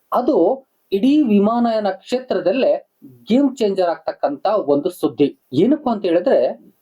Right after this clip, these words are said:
ವಿಮಾನ ಇಳಿಯಲು ಏರಲು ಈ ರನ್‌ವೇನೆ ಬೇಕಾಗಿಲ್ಲ ಅಂತೆ.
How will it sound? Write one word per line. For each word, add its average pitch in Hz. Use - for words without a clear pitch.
ವಿಮಾನ 233
ಇಳಿಯಲು 233
ಏರಲು 180
ಈ 196
ರನ್‌ವೇನೆ 208
ಬೇಕಾಗಿಲ್ಲ 160
ಅಂತೆ. 131